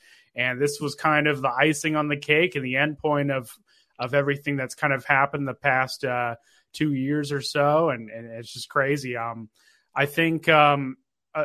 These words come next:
I'm seeing a lot of people talk about fighter pay and, and all that. And, and while I think that is a valid issue in this case, I don't think it is the issue. I think the biggest reason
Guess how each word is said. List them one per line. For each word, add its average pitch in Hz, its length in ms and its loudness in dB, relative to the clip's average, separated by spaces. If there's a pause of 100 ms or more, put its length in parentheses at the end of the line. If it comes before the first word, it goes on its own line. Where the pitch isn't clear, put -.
I'm 143 200 -2
seeing 214 240 0
a - 20 0
lot 180 200 4
of 160 100 -8
people 156 580 0 (760)
talk 156 300 4
about 143 280 2
fighter 156 420 4
pay 147 480 0
and, 131 380 -6
and 127 220 -10
all 131 200 -4
that. 131 280 0
And, 131 280 -4
and 139 160 -8
while 143 180 4
I 135 140 2
think 220 400 -6
that 156 240 2
is 156 260 -2
a 135 60 -4
valid 135 400 0
issue 123 600 -6
in 113 160 -18
this 123 220 -12
case, 113 480 -8
I 139 60 -2
don't 156 200 -2
think 151 200 -4
it 143 160 -4
is 127 340 -8
the 147 300 -4 (120)
issue. 98 340 -18
I 113 80 -10
think 139 420 -4 (320)
the 127 200 -8
biggest 175 400 0
reason 147 880 -2